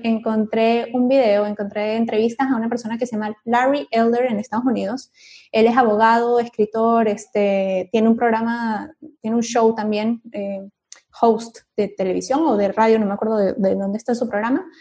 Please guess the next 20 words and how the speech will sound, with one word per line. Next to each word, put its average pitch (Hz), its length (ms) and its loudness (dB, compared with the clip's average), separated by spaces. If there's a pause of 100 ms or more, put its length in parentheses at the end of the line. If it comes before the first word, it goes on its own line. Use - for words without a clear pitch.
(360)
pero 269 200 4
el 269 100 2
tipo 302 240 -2
tiene 370 160 0
unos 370 160 2
comentarios 277 360 2
muy 330 120 4
buenos. 226 220 0
Para 226 140 -4
comenzar, 208 280 -4
él 285 80 0
es 294 100 -2
negro 208 400 0
y 220 120 0
él 214 160 0
odia 240 240 4
que 247 60 -2
le 208 80 0
digan 233 280 -4
afroamericano, 233 800 -2